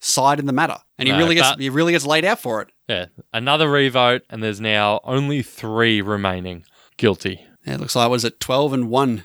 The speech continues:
Speaker 1: changed their vote. I did see in some of this trivia here that juror one, the foreman, is the only one who,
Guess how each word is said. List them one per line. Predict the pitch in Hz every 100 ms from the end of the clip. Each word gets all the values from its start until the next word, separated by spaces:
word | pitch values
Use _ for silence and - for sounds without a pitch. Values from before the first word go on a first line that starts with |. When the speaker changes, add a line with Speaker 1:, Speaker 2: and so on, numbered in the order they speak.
| _ -
Speaker 1:
changed | 127 117
their | 120
vote. | 117 110 - - - _ -
I | 147
did | 196
see | - 170 151
in | 135
some | 117 131
of | 123
this |
trivia | - 170 160
here | 113 113
that | 110 117
juror | 117 143 135
one, | 123 120 113 107
the | 113
foreman, | - 156 156 117 - - - _ -
is | 123
the | 147
only | 180 180
one | 165
who, | 151 151 143 139